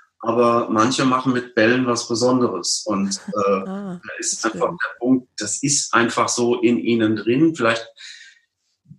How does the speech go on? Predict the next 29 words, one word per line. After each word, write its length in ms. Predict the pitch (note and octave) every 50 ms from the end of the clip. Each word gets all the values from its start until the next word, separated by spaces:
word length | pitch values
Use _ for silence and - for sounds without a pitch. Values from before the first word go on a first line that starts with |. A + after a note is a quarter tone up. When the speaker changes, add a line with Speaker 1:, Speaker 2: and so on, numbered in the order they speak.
| _ _
Speaker 1:
ja, 340 | A2+ B2 C3 D3 D3 C3 B2+
wenn, 280 | C3+ C#3 C#3 C3+ -
wenn 160 | C3 C#3 C#3+
wir 100 | D3+ D3+
den, 260 | C#3+ C#3+ C3+ C3+ B2+ B2+
den 200 | C3 B2 A#2+ B2+
Bogen 300 | C3 C#3+ D3+ D#3 D3+ B2
größer 360 | C3 C3 C#3 D#3+ D#3+ D3+ C3+
spannen 360 | - - C3+ C#3+ D#3 C#3+ B2+
und 120 | A2+ A2 A2
sagen, 320 | A2+ A2+ G#2+ A#2 A#2+ A#2+
Na 120 | A#2 A2+ A2+
ja, 280 | A#2 C3+ C#3 G#2+ G2
okay, 280 | G2 - B2 C3 C3 G#2+
wir 140 | G2 - -
haben 120 | A2 A#2+
ja 160 | A#2+ A2+ G#2+ -
auch 280 | - G#2+ - - - -
nicht 200 | G#2 A2 A2 B2
nur 180 | B2 A2+ - -
ein 180 | G#2+ B2 C3
Leben 300 | A#2 G#2+ G2+ F#2 - F#2
zu 180 | F2 - F2+ F2+
leben 360 | G#2+ B2 A#2+ F#2 F2+ F2+ F2
und 160 | E2+ E2 -
dann 120 | - F2+ F#2+
gibt's 300 | - G3+ F#3+ F#3+ F#3+ G3
Speaker 2:
Mhm. 120 | G#3 G#3+
Speaker 1:
vielleicht 300 | - - - - - -